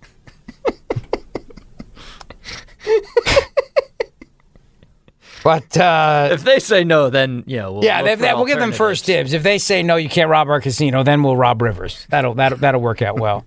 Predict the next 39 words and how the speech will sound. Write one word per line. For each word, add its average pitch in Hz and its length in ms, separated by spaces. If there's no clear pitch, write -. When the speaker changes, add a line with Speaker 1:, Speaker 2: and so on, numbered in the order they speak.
Speaker 1:
<laughs> - 40
Um, 214 500
let's 214 180
see. 226 160
Fisher 220 320
Pine 190 260
says 175 220
there's 156 220
a 165 40
new 254 280
Ocean's 151 400
movie 139 240
in 131 80
the 127 80
works 127 300
that 156 100
will 233 180
be 285 120
filmed 156 280
in 139 60
Atlantic 135 300
City, 127 220
Rich. 131 300
It's - 100
called 151 380
No 165 160
Whales 170 420
in 175 140
My 170 200
Ocean. 127 600
But 139 80
I'm 135 140
bummed. 143 220
I 147 100
like 202 200
that. 101 180
That's - 180
good. 139 240
It's - 140